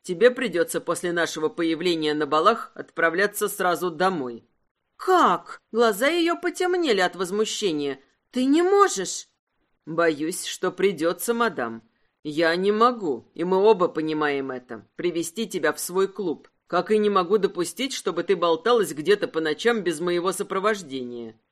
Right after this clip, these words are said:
Таким образом, остается только один выход — отослать тебя домой". "А сам отправишься добывать сведения?" возмутилась Виктория. "Лукас, так нечестно!"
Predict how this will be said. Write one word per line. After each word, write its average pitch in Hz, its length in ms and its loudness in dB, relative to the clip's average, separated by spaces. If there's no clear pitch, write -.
Таким 175 360 0
образом, 160 540 0
остается 180 600 -2
только 262 400 0
один 151 340 0
выход — 135 440 -6
отослать 180 720 -2
тебя 151 300 -2
домой". 139 480 -2
"А 247 120 -2
сам 392 300 2
отправишься 294 600 0
добывать 262 460 -2
сведения?" 277 720 -2
возмутилась 175 760 -2
Виктория. 143 720 -4
"Лукас, 285 540 0
так 302 220 0
нечестно!" 226 840 -2